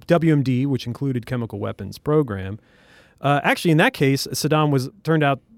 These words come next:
to be right in the sense. He was saying, "I don't have this stuff," and after we <laughs> invaded, we found out he didn't. Uh, although many people, including myself, believed that he did. In Syria, we had a similar situation. A dictator who wasn't, uh, who clearly wasn't coming clean, you know, lying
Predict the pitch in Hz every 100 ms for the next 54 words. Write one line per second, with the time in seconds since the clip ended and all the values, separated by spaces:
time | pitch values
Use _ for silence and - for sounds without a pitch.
0 | - 131 135 127 104 131 180 78 - 117
1 | 117 123 101 - 120 113 143 131 127 131
2 | 131 147 113 - 101 113 - 110 113 107
3 | 107 - 123 - 135 120 127 190 151 160
4 | 151 147 151 156 170 226 104 - _ _
5 | _ - 127 123 113 131 139 139 170 143
6 | 123 131 120 175 185 139 117 - 156 113
7 | 120 123 123 127 139 151 180 226 98 -
8 | _ _ _ _ _ _ _ 170 165 -
9 | 240 220 170 160 - 180 160 165 165 190
10 | 208 110 101 - 135 120 156 - 156 147
11 | 131 131 156 151 127 _ - 135 147 151
12 | - 185 143 139 135 139 120 104 165 135
13 | 104 147 - 127 117 120 135 131 110 123